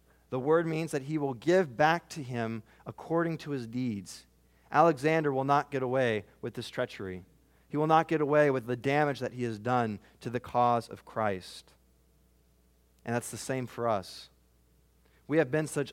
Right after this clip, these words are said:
awful friends to God. We have been so unfaithful to him. For most of our lives, we have done nothing but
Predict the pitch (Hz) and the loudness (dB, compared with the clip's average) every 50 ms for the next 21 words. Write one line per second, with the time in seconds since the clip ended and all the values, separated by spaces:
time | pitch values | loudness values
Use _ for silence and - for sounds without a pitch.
0 | - - 131 143 151 151 - - 139 117 - - - 135 131 135 127 - - 117 | -2 2 6 6 6 6 4 0 -10 -10 -10 -8 -8 -6 -6 -6 -8 -10 -12 -10
1 | 101 117 113 110 107 98 95 95 - _ _ _ _ _ _ _ _ _ _ _ | -6 -4 -2 -2 -2 -2 -4 -6 -12 _ _ _ _ _ _ _ _ _ _ _
2 | _ - - 156 170 160 131 156 151 135 - - - - 170 170 175 180 175 165 | _ -4 -2 0 0 0 0 -2 -4 -4 -6 -10 -8 -4 0 2 4 4 4 2
3 | - 135 143 147 135 - 151 151 147 135 - - 127 - - 107 107 101 98 98 | 0 0 -2 -4 -4 -2 -2 -2 -2 -2 -6 -12 -12 -10 -10 -8 -8 -8 -8 -8
4 | 98 95 - _ _ _ _ _ _ _ _ _ _ _ _ _ _ _ _ _ | -10 -12 -16 _ _ _ _ _ _ _ _ _ _ _ _ _ _ _ _ _
5 | _ _ _ _ - 143 139 151 170 196 202 - - 165 170 170 156 156 165 180 | _ _ _ _ -8 -4 0 2 4 4 2 2 2 4 4 6 6 8 6 6
6 | 185 180 151 - 151 156 151 139 127 147 147 151 160 165 - 170 156 147 135 143 | 6 6 4 0 -2 -2 0 0 0 0 2 2 0 0 0 -4 -4 0 2 2
7 | 135 | 2